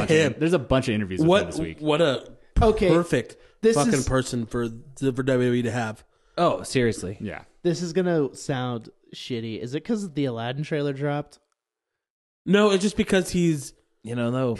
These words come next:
Speaker 4: You know, though.
Speaker 2: It's just, no, it, it's, it's, it's just because he
Speaker 4: Hmm.
Speaker 2: is Muslim.
Speaker 3: Yeah.
Speaker 4: Yeah.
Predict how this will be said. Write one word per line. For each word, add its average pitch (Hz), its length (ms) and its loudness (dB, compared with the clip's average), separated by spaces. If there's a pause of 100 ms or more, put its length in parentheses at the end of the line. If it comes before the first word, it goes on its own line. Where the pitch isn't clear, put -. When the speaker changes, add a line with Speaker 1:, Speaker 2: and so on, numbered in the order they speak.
(180)
Speaker 4:
You 110 100 -4
know, 131 180 2
though. 101 280 0 (120)
Speaker 2:
It's 170 140 0
just, 190 160 0
no, 214 180 4
it, 165 220 2
it's, 165 340 -2 (240)
it's, 202 280 0
it's 190 140 2
just - 180 -2
because 147 480 2
he 135 500 0
Speaker 4:
Hmm. 120 80 -2
Speaker 2:
is 127 500 0 (260)
Muslim. 160 420 -4 (120)
Speaker 3:
Yeah. 247 200 2 (120)
Speaker 4:
Yeah. 139 300 0